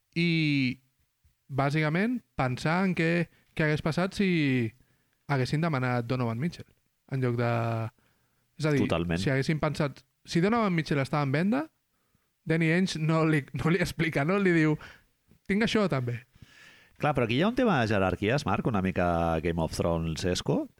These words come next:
Speaker 2: eh, molt interessant, que és que quan tu et portes a Gobert,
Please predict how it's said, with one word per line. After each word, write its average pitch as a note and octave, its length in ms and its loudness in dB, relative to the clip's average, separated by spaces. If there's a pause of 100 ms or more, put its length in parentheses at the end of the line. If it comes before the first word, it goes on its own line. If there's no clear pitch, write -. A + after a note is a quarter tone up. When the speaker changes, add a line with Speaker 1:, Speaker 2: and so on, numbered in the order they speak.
Speaker 2:
eh, F2+ 520 0
molt F2+ 200 -2
interessant, A#2+ 480 -2
que F#2 100 -2
és - 80 -6
que C3 100 -6
quan G2 460 -2
tu A2 160 2
et C3 100 -2
portes E3 380 0
a F#2 240 2
Gobert, E2+ 460 0